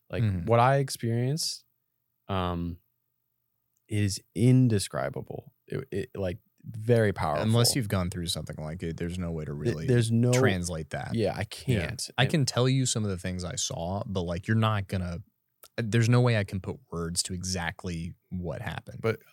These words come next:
Speaker 1: I, yeah, I mean, I can try.
Speaker 2: Yeah.
Speaker 1: Um, but it, pff, dude, it does nothing. And
Speaker 2: Yeah, there, there was this moment in my, uh,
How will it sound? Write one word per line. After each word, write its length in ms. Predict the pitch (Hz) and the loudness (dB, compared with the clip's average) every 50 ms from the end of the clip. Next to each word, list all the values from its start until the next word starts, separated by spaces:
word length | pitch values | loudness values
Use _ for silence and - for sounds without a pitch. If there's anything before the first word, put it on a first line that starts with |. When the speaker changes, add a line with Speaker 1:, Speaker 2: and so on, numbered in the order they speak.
| _ _ _ _ - - | _ _ _ _ -12 -12
Speaker 1:
I, 60 | - - _ _ _ | -12 -12 _ _ _
yeah, 360 | - 123 113 95 - - - - | -2 0 0 0 0 -2 -8 -12
I 120 | - - 110 | -8 -4 -2
mean, 100 | 113 113 | -2 0
I 80 | 110 | -2
can 180 | 107 - 117 107 | 0 0 -2 -2
try. 640 | 101 - - - 101 92 85 82 85 95 120 143 143 - | -2 -4 -2 2 2 4 4 4 2 2 0 -2 -2 -2
Speaker 2:
Yeah. 200 | - 101 92 80 65 98 95 95 92 90 | 0 0 2 2 0 -2 -2 -2 -2 -4
Speaker 1:
Um, 140 | 87 85 85 | -4 -6 -6
but 140 | 85 92 92 | -6 -6 -6
it, 140 | 90 87 - _ _ _ _ - | -6 -6 -8 _ _ _ _ -16
pff, 320 | 107 - - - - - | -14 -14 -14 -14 -14 -10
dude, 160 | - - 78 | -8 -8 -6
it 40 | 143 | -6
does 280 | - 80 82 82 - - - | -6 -8 -8 -8 -10 -12 -10
nothing. 560 | - 90 87 80 - - - 50 50 - 98 101 _ - - | -8 -6 -6 -6 -8 -8 -10 -10 -10 -10 -14 -16 _ -10 -8
And 360 | 98 95 92 90 85 78 - _ _ _ _ _ _ _ _ _ _ | -6 -4 -4 -4 -6 -8 -10 _ _ _ _ _ _ _ _ _ _
Speaker 2:
Yeah, 200 | 95 92 82 80 | -4 -4 -4 -4
there, 180 | 90 92 92 | -4 -4 -4
there 160 | 92 87 98 98 | -2 -2 -2 -2
was 100 | 101 101 | -2 -2
this 160 | 101 92 - | -4 -6 -6
moment 420 | 90 85 85 82 85 82 82 82 - _ | -8 -8 -8 -8 -8 -8 -10 -12 -12 _
in 160 | 98 85 82 | -10 -10 -8
my, 260 | 85 85 85 80 82 | -8 -8 -8 -8 -8
uh, 220 | 80 78 76 73 | -8 -10 -10 -12